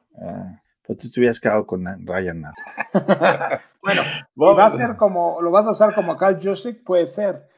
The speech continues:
Speaker 2: Lo que pasa es que no es fácil tener un jugador así. No, no cualquiera puede jugar así.
Speaker 1: Eh, San Francisco sale, se, se sale con la suya por, por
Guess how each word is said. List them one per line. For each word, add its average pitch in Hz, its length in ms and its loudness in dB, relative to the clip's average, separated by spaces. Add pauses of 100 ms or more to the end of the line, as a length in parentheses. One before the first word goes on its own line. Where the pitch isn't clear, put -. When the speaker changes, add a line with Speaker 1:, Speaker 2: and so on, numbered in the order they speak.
(220)
Speaker 2:
Lo 139 180 2
que - 80 -12
pasa 175 160 4
es 185 80 -4
que - 140 -4
no 165 80 0
es 143 80 -6
fácil 147 300 0
tener 139 200 -2
un 139 80 -4
jugador 123 280 0
así. 110 420 -8
No, 120 360 -4
no 139 160 0
cualquiera 127 560 0
puede 120 140 -6
jugar - 240 -4
así. - 180 -8
Speaker 1:
Eh, 156 260 -12 (220)
San - 280 -2
Francisco 143 720 4 (220)
sale, 117 720 0 (160)
se, 98 260 -8
se - 160 -6
sale 120 300 2
con 110 160 2
la 98 80 -4
suya 113 320 0
por, 92 380 -8 (120)
por 104 240 -2